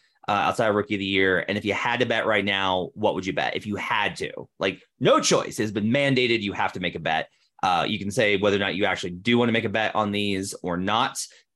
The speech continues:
Obviously, three days after the season started, probably not gonna be adding positions. But we'll start here. Um, for me, if I had to bet right now, it's Giannis plus seven hundred. The take foul,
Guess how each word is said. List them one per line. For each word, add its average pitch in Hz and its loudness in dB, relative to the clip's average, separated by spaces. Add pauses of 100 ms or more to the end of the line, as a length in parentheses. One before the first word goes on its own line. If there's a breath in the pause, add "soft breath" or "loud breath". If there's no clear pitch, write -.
(140)
Obviously, 90 0
three 101 0
days 98 2
after 98 -2
the 95 -4
season 98 -4
started, 123 0
probably 107 -4
not 117 -2
gonna 120 -8
be - -2
adding 101 0
positions. 90 -2 (540 loud breath)
But - 4
we'll 311 6
start 285 6
here. 240 4
Um, 170 2 (340)
for 180 4
me, 185 4
if 196 4
I 170 2
had 165 2
to 156 0
bet 139 2
right 131 2
now, 120 2
it's 113 -4
Giannis 110 0
plus 98 -6
seven 92 -2
hundred. 113 0 (340 loud breath)
The 113 0
take 139 0
foul, 123 2